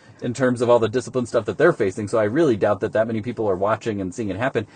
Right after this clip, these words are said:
It just feels like all eyes are on you in that moment when everyone has their own stuff that they're thinking about or working through or anything like that. And, uh, it, it does take it a little bit more to have that confidence of, "Okay,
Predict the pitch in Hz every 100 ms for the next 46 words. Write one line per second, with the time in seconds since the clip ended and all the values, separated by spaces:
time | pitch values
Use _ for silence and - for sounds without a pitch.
0 | - 127 123 - - 156 113 95 - 104
1 | 101 107 104 101 98 98 95 107 120 104
2 | 90 107 113 101 98 113 104 98 95 90
3 | 98 101 - - - 87 92 87 - -
4 | - - 104 107 95 92 95 90 95 -
5 | 98 98 95 92 92 92 98 92 87 104
6 | 101 87 87 - - - - 95 87 85
7 | - 107 107 101 117 104 117 - - 120
8 | 104 - 107 120 107 104 107 104 101 92
9 | 104 98 90 82 - 98 95 90 87 95
10 | 92 98 104 92